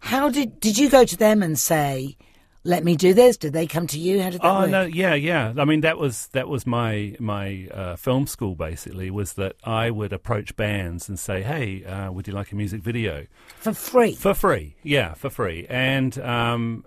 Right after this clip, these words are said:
Speaker 2: and basically, my idea was that if you take money out of the equation, then you have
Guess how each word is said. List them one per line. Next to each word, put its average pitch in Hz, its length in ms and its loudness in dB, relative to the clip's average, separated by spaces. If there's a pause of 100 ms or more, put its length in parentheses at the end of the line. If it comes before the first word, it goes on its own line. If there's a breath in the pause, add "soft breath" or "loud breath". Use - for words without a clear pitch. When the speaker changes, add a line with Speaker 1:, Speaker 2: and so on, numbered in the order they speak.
Speaker 2:
and 110 380 -4 (160)
basically, 120 640 -4
my 123 260 0
idea 127 400 2
was 117 220 -2
that 104 100 -6
if 104 140 -6
you 127 80 -2
take 135 400 -4
money 113 400 -2
out 123 220 -4
of - 80 -20
the 110 120 -4
equation, 110 680 -4
then 107 160 -2
you 113 140 -2
have 101 440 -4